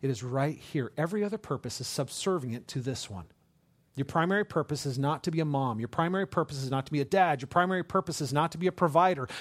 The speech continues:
Your primary purpose is not to be a kingdom builder or an entrepreneur or an artist. Your primary purpose is to make much of Jesus.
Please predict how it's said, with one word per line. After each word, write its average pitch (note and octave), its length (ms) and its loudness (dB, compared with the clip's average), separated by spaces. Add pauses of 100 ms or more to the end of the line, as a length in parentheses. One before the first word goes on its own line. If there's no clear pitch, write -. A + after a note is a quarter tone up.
Your E3 80 2
primary G3+ 440 6
purpose G#3 380 0
is C3+ 100 -4
not D#3 180 4
to - 60 -6
be F#3+ 80 8
a F#3 40 6
kingdom G#3 420 2
builder C3+ 300 0 (180)
or D3 120 6
an D3 60 4
entrepreneur F#3 680 4 (160)
or D#3 140 8
an E3+ 140 2
artist. G#3 380 6
Your E3+ 60 0
primary A3 500 6
purpose - 800 2 (1000)
is B2 80 -6
to A2+ 80 -4
make B2 140 -2
much C3 180 -4
of G#2+ 80 -8
Jesus. F#2+ 460 -10